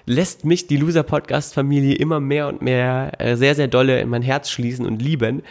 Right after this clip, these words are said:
wenn ich quasi da so einen Einblick bekommen darf. Danke, lieber Louis, dafür. Du, äh, hast mich also, hast also für mich, für mich,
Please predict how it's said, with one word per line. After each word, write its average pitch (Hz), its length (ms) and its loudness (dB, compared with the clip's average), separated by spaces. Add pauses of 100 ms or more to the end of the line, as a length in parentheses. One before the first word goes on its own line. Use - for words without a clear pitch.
(240)
wenn 127 140 0
ich 131 140 -2
quasi 131 240 2
da 120 380 0
so - 180 -2
einen 120 160 4
Einblick 131 400 0
bekommen 113 420 0
darf. 117 420 -2 (140)
Danke, 151 300 2
lieber 135 280 2
Louis, 131 300 0
dafür. 135 460 0 (360)
Du, 143 260 4
äh, 120 360 0
hast 160 280 2
mich 156 260 2
also, 127 320 0
hast 165 160 -2
also 135 160 -4
für 127 160 -4
mich, 160 240 2 (460)
für 127 280 2
mich, 160 260 2